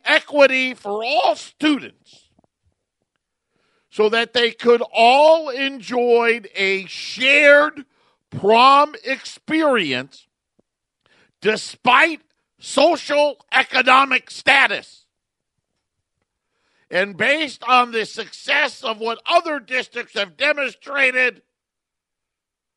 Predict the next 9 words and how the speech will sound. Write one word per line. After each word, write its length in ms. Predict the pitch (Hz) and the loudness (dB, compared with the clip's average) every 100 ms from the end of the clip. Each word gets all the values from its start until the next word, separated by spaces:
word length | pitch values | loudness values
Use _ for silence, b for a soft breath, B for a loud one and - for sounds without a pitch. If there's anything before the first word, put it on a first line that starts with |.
| _ _ _ _ _ _ _ | _ _ _ _ _ _ _
we 160 | - 151 | -10 -6
are 160 | 165 | -4
now 480 | 165 208 240 247 254 | -2 0 2 2 2
hoping 460 | 185 220 226 226 214 | 0 -2 -2 -6 -8
for 400 | - - 220 180 | -10 -10 -6 -6
a 160 | 175 | -6
safe 440 | 160 - 269 302 - _ _ _ - | -10 -6 -6 -6 -14 _ _ _ -8
and 300 | 170 165 175 | -8 -8 -2
memorable 840 | 277 320 277 269 254 254 247 | -2 0 -2 -2 -2 -2 -2